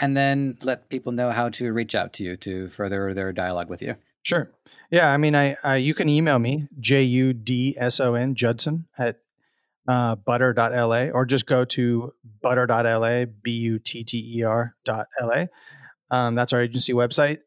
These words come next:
Speaker 2: And, um, you can see, uh, kind of videos that we can help for you, or content or photos or videos, that kind of stuff. Um, and in terms of, like, f-,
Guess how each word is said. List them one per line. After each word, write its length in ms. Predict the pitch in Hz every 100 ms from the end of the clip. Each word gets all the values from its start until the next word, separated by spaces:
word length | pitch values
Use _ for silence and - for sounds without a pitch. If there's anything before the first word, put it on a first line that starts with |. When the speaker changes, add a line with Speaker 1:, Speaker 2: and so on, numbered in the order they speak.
| -
Speaker 2:
And, 380 | 127 123 117 123
um, 500 | 117 117 113 110 - _ _
you 120 | 139
can 160 | 147 127
see, 480 | - 135 127 123
uh, 400 | 120 120 117 117 110 -
kind 160 | 135 123
of 80 |
videos 320 | 117 117 113 113
that 60 |
we 100 | 117
can 80 | 117
help 180 | 120 113
for 80 | 120
you, 140 | 113
or 60 | 113
content 440 | - 120 117 113
or 200 | 107 104
photos 380 | - 131 120 113
or 40 |
videos, 340 | 113 117 110 107
that 140 | 110
kind 120 | -
of 60 | 110
stuff. 220 | - 110 - _ _ _ _ - -
Um, 360 | 123 123 123 - _ _ -
and 160 | 160
in 60 | 170
terms 260 | 175 220
of, 80 | 202
like, 220 | 151 127
f-, 220 | - -